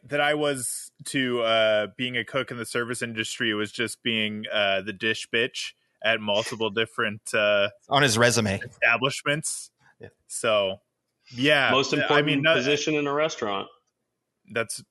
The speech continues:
Speaker 1: that's fair. That's fair. I also worked at Wendy's, a couple different Wendy's locations.
Speaker 2: Nice.
Speaker 1: Um, but yeah, that's, that's, that's pretty much it. That's, that's as exciting as my, uh,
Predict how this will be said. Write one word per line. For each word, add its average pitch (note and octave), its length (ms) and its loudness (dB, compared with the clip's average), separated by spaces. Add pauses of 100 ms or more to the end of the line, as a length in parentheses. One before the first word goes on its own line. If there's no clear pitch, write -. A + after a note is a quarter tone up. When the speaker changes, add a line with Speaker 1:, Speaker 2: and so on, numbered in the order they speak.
(140)
Speaker 1:
that's A#2+ 200 -2
fair. A2 460 0
That's A#2 220 -4
fair. A2+ 300 0 (280)
I C#3+ 100 4
also E3 220 2
worked E3+ 240 0
at B2 140 0
Wendy's, A#2 580 0
a C3 60 -6
couple B2+ 240 -6
different A#2+ 340 -6
Wendy's G#2+ 380 -4
locations. C3 920 -6 (380)
Speaker 2:
Nice. G2+ 320 -2
Speaker 1:
Um, G2 160 -12 (160)
but A2 180 2
yeah, C#3 340 2
that's, - 300 -2
that's, B2 360 0
that's B2 180 -2
pretty C#3 220 -2
much A#2 260 -2
it. G#2+ 220 0
That's, G#2+ 360 -4
that's A2 280 -2
as G#2+ 100 -8
exciting A2 480 -2
as G2+ 220 -4
my, G2+ 320 0
uh, G2 260 0